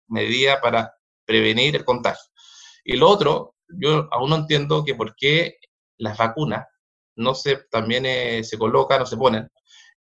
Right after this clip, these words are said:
el fin de semana. Eh, el, el vier-, el sábado y el domingo, y a lo mejor ahí abrir una ventana para que todos aquellos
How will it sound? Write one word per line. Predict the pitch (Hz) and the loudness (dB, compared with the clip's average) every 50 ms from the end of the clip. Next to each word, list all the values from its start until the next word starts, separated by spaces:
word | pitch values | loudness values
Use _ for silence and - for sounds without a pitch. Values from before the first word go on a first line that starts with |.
| _ _ - | _ _ -4
el | 135 143 | -4 -2
fin | 151 165 165 | -2 -2 -2
de | 151 | -2
semana. | 151 139 135 160 160 - 95 - _ _ _ _ _ _ _ _ _ _ - | -2 0 2 2 0 0 -4 -10 _ _ _ _ _ _ _ _ _ _ -6
Eh, | - 104 104 98 - - - - - - - | -4 -2 -2 -4 -6 -10 -18 -20 -20 -16 -8
el, | - 107 117 113 113 113 113 110 - | -4 -2 0 2 2 2 0 0 -2
el | - 117 117 113 113 113 110 110 | -4 -4 -2 -2 -2 -2 -4 -2
vier-, | 120 139 147 151 147 147 | 2 2 2 2 2 0
el | - 117 113 | -2 -2 -2
sábado | - - 156 151 151 156 156 156 | 0 4 6 6 8 8 6 4
y | 147 131 | 2 0
el | 127 120 | -2 0
domingo, | 113 120 123 190 190 156 127 120 | 2 2 4 4 2 2 2 0
y | 120 | 0
a | |
lo | 120 117 | 0 0
mejor | 117 117 - 143 143 | -2 0 2 4 4
ahí | 143 160 | 4 4
abrir | 160 160 170 185 | 2 2 2 0
una | 180 170 156 | 0 2 0
ventana | 139 131 139 - - 165 127 113 - - - _ _ _ _ _ _ _ - | 0 -2 -2 0 0 0 0 0 -4 -10 -12 _ _ _ _ _ _ _ -2
para | - 110 113 113 | 0 2 2 2
que | 117 113 113 | 2 0 0
todos | 117 156 175 185 185 | 4 6 6 6 6
aquellos | - - 185 143 120 123 - 151 | 6 4 0 2 2 -2 -4 -6